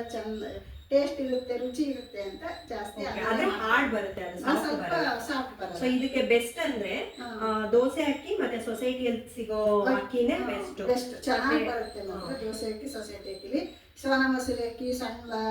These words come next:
Speaker 1: ಅಕ್ಕಿ ಅಂತ
Speaker 2: ಜೀರಾ
Speaker 1: ಯಾವ್ದು
Speaker 2: ರೈಸ್,
Speaker 1: use
Speaker 2: ಬಾಸುಮತಿ
Speaker 1: ಯಾವ್ದು
Speaker 2: ಅದೆಲ್ಲ ಯೂಸ್
Speaker 1: use
Speaker 2: ಮಾಡ್ಬಾರ್ದು.
Speaker 1: ಮಾಡ್ಬಾರ್ದು.
Speaker 2: ಅದ್ರಲ್ಲೆಲ್ಲ ಅಷ್ಟ್ ಚೆನ್ನಾಗ್
Speaker 1: ಚೆನ್ನಾಗ್
Speaker 2: ಬರಲ್ಲ, ಮತ್ತೆ
Speaker 1: ಬರಲ್ಲ.
Speaker 2: ಪಾಕನೂ ಚೆನ್ನಾಗ್
Speaker 1: ಚೆನ್ನಾಗ್
Speaker 2: ಬರಲ್ಲ,
Speaker 1: ಬರಲ್ಲ.
Speaker 2: ಪಾಕಕ್ಕೆ ಅಕ್ಕಿ ಹಾಕಿದ್ರೆ.
Speaker 1: ಅದೇ. ನೋಡಿ, ಇವಾಗ ತುಂಬಾ ತೆಳು ಅನ್ನಿಸ್ತಾ ಇತ್ತು. ಈಗ ನೋಡಿ, ಎಷ್ಟೊಂದ್ ಗಟ್ಟಿ ಬಂದಿದೆ.
Speaker 2: ಚೆನ್ನಾಗ್ ಆರು ಇದೆ ಅಲ್ಲ?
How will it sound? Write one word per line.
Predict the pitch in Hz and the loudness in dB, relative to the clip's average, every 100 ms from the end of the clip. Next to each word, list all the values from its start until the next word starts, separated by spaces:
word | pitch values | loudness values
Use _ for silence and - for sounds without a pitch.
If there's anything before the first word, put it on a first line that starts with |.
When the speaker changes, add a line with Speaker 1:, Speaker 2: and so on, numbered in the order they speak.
| 214 | -2
Speaker 1:
ಅಕ್ಕಿ | 214 - 226 226 | -4 -8 -6 -6
ಅಂತ | 220 | -2
Speaker 2:
ಜೀರಾ | 254 247 | 4 8
Speaker 1:
ಯಾವ್ದು | 240 254 269 | 8 8 6
Speaker 2:
ರೈಸ್, | 214 | 6
Speaker 1:
use | 254 240 220 | 6 6 4
Speaker 2:
ಬಾಸುಮತಿ | 262 247 247 | 4 4 4
Speaker 1:
ಯಾವ್ದು | 247 254 339 | 2 2 2
Speaker 2:
ಅದೆಲ್ಲ | 320 - 302 240 | 0 0 -2 2
ಯೂಸ್ | 226 | 2
Speaker 1:
use | 196 | 2
Speaker 2:
ಮಾಡ್ಬಾರ್ದು. | 247 240 - | 2 0 0
Speaker 1:
ಮಾಡ್ಬಾರ್ದು. | 196 190 196 | -4 -6 -2
Speaker 2:
ಅದ್ರಲ್ಲೆಲ್ಲ | 214 214 214 240 269 | 0 2 2 2 0
ಅಷ್ಟ್ | - - | -4 -8
ಚೆನ್ನಾಗ್ | 202 208 202 | -4 -4 2
Speaker 1:
ಚೆನ್ನಾಗ್ | - | 4
Speaker 2:
ಬರಲ್ಲ, | - 339 - | 6 4 2
ಮತ್ತೆ | - | 0
Speaker 1:
ಬರಲ್ಲ. | - 226 | 0 2
Speaker 2:
ಪಾಕನೂ | 220 247 233 220 | 2 2 -2 -4
ಚೆನ್ನಾಗ್ | 220 196 190 | -4 -4 -2
Speaker 1:
ಚೆನ್ನಾಗ್ | 220 190 | 0 0
Speaker 2:
ಬರಲ್ಲ, | 190 | -2
Speaker 1:
ಬರಲ್ಲ. | 185 - | 0 -2
Speaker 2:
ಪಾಕಕ್ಕೆ | - 214 - | -2 -4 -6
ಅಕ್ಕಿ | 175 208 | -8 -6
ಹಾಕಿದ್ರೆ. | 190 165 170 156 | -6 -8 -10 -12
Speaker 1:
ಅದೇ. | 147 202 226 180 - - - - - | -10 -2 0 0 -2 -6 -14 -10 0
ನೋಡಿ, | 214 202 | 6 6
ಇವಾಗ | 202 202 233 294 - - | 6 4 4 2 -2 4
ತುಂಬಾ | 254 240 | 6 8
ತೆಳು | 240 226 233 | 8 8 10
ಅನ್ನಿಸ್ತಾ | 247 233 226 - | 8 8 6 6
ಇತ್ತು. | 202 190 214 277 381 - 240 | 2 4 4 4 2 -2 -6
ಈಗ | 247 | 4
ನೋಡಿ, | 190 185 | 6 6
ಎಷ್ಟೊಂದ್ | 190 196 214 220 220 | 6 4 4 4 6
ಗಟ್ಟಿ | 202 190 208 | 4 4 6
ಬಂದಿದೆ. | 190 175 175 185 381 - - - _ | 8 8 6 4 -2 -4 -14 -20 _
Speaker 2:
ಚೆನ್ನಾಗ್ | - 220 240 | 2 6 6
ಆರು | 214 202 240 269 | 4 4 4 2
ಇದೆ | 175 | 0
ಅಲ್ಲ? | - | 2